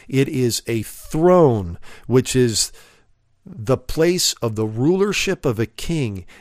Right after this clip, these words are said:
It is a throne of grace. Grace is God's unmerited favor. It's God loving you, blessing you,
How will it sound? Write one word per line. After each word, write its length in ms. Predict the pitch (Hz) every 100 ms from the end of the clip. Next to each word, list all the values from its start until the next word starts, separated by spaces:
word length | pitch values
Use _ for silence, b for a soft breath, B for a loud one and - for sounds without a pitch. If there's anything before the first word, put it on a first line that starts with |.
| B
It 140 | 135
is 200 | 131 120
a 120 | 117 101
throne 680 | - - 156 180 180 185 -
of 220 | 120 117 101
grace. 880 | 113 123 160 165 117 - - - - _ b b b b b 107
Grace 580 | 92 123 160 180 180 -
is 220 | 127 117
God's 360 | - 117 113 -
unmerited 720 | 120 107 110 165 202 208 214
favor. 540 | - 190 180 135 101 B B B
It's 220 | 127 -
God 280 | 127 110 101
loving 540 | 101 139 196 202 202
you, 300 | 190 190 190 -
blessing 720 | 113 123 117 170 180 - 185
you, 400 | 175 175 180 170